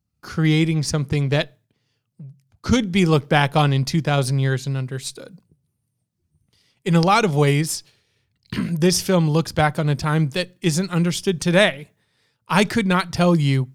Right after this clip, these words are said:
going into that if Lancer was a real show or not, or if F B I was a real show or not. I have no idea,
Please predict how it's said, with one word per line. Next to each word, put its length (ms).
going 280
into 200
that 260
if 180
Lancer 520
was 200
a 80
real 300
show 260
or 120
not, 280
or 440
if 200
F 260
B 180
I 300
was 220
a 60
real 260
show 220
or 140
not. 240
I 100
have 160
no 400
idea, 520